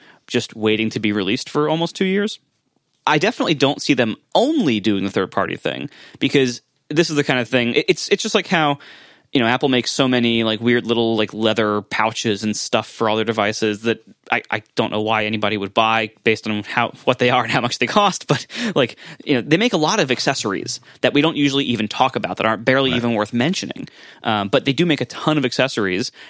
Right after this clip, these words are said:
Speaker 1: Sometimes they're, they're pretty nice. I, I use some of them myself. I even use that weird, uh, flip open white MagSafe charger duo thing. Like, I actually bought two of those. And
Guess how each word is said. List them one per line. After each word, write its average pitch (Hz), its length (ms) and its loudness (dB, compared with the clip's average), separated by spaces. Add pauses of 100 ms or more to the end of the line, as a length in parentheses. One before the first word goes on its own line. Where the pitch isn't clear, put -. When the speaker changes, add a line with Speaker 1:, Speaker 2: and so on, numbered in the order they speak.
(280)
Speaker 1:
Sometimes 151 500 2
they're, 123 160 4
they're 120 340 0
pretty 113 280 0
nice. 104 320 0
I, 120 200 -4
I 90 60 0
use 113 180 0
some 107 140 -2
of 98 60 0
them 101 80 -2
myself. 98 440 -2
I 127 100 2
even 139 180 2
use 123 220 2
that 107 140 2
weird, 113 380 0 (460)
uh, 73 260 0
flip 147 240 2
open 117 540 2 (100)
white 120 540 -2
MagSafe 123 520 0
charger 147 360 2
duo 156 320 2
thing. 180 320 0
Like, 127 180 -2
I 123 200 0
actually 151 260 -2
bought 113 400 0
two - 160 -2
of - 80 -10
those. - 340 -6 (640)
And 104 320 0